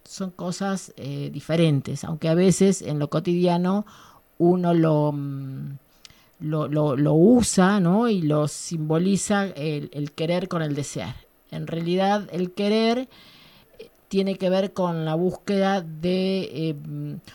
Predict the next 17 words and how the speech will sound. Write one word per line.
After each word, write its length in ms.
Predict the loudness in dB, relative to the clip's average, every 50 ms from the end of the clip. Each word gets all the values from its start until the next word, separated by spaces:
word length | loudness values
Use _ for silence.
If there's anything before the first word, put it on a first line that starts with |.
| -20 _ _ -10
un 140 | -8 -6 -4
objeto, 840 | -4 -4 -4 -2 0 2 2 2 2 0 0 0 0 0 -2 -4 -8
la 180 | -8 -4 -4 -2
búsqueda 500 | -2 -2 -2 -4 -4 -2 -2 0 0 0
de 120 | 0 0
la, 180 | 0 -2 -4 -4
la 120 | -4 -4 -4
satisfacción 760 | -4 -4 -6 -6 -4 -4 -4 -4 -4 0 2 2 4 4 4
de 120 | 2 2
una 200 | 2 2 0 0
necesidad. 640 | 0 -2 -2 -2 -4 -6 -4 -4 -6 -6 -6 -8 -12 -18 _ _ _ _ _ -8
Quiero, 540 | -4 0 0 2 2 2 2 2 0 -2 -6 _ _ _ _ _ _ _ _ _ _ -12 -10 -10
eh, 200 | -8 -6 -6 -6
un 200 | -6 -6 -6 -4
vestido, 800 | -4 -4 -4 -4 -2 -2 0 0 0 2 2 0 0 0 -2 -4 -6
quiero 500 | -8 -6 -6 -4 -4 -4 -4 -4 -4 -6
un 140 | -6 -8 -12